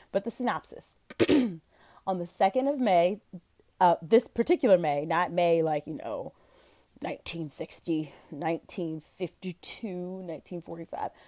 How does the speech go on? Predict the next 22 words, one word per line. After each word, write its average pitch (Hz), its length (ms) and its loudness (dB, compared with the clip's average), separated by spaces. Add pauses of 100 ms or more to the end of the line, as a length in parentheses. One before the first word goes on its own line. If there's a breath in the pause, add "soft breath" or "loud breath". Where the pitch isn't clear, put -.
(120 soft breath)
May 262 480 2 (280 soft breath)
of 180 140 0
the 170 80 -8
year 175 180 -4
of 226 100 -4
our 262 140 0
Lord, 185 400 0 (240)
twenty - 360 -14
nineteen. 190 540 -6 (1040)
The 170 60 -12
Wall 160 240 2
Street 262 240 -6
Journal 190 300 -4
published 180 400 -2
a - 20 -14
story 156 440 -6 (300 soft breath)
called 165 220 2
The 160 80 -6
Danger 220 540 0
of 170 180 -2
Debating 196 720 -4
Reparations. 180 880 -4